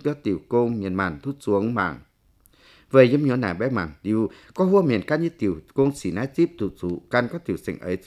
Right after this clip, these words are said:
cấu màng. Tỏ Nguyễn Thị Hường, trung tâm sinh ấy bóng thính phân háng nùng công yên bình quyền con. Căn tại càng hin ship tạo bị dự án như bùa tùng bé, Hà Liệp Tràng, bị họp có hua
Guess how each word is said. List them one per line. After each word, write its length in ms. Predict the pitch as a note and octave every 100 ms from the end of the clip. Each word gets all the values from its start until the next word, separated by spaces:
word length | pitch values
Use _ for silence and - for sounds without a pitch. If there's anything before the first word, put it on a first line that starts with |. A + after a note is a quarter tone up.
| -
cấu 200 | F#2 G2
màng. 280 | A2+ F#2 C2 _ _ _ _ _ - _ -
Tỏ 300 | G#2+ E2+ C2 - _
Nguyễn 220 | A2+ C#3+ D3+
Thị 140 | A2+
Hường, 300 | F#2+ A2+ F#2 C#2+ - - -
trung 180 | E3 D3+
tâm 380 | D#3 D3+ C#3+ C#3
sinh 220 | A2 -
ấy 140 | G2
bóng 200 | G2+ B2 A#2+
thính 280 | G2+ G2 A2
phân 160 | A2 G#2+
háng 260 | F#2 F2+ G#2+
nùng 240 | G#2 G2 D#2
công 200 | A2+ A#2
yên 180 | A#2
bình 140 | G2+ F2
quyền 180 | E2 D#2
con. 260 | A2+ C#3+ - _ _ _ _ _ _ _ _ _ _ -
Căn 260 | B2+ C3 A#2+
tại 100 | G2+
càng 220 | G2 F#2
hin 320 | A2 B2 B2+ B2+
ship 200 | C#3+ -
tạo 160 | G#2 F2+ E2
bị 80 |
dự 200 | C#2+ E2+ -
án 220 | F2 F#2+
như 100 | G2+
bùa 180 | F2+ F#2
tùng 200 | F2+ D2+
bé, 300 | F#2+ C3+ C3+ -
Hà 140 | D#2
Liệp 200 | D#2+ - -
Tràng, 360 | F#2 D#2+ D2 E2 C#2+ -
bị 120 | E2 D2
họp 320 | E2 D#2 -
có 160 | - A#2+
hua 180 | C3+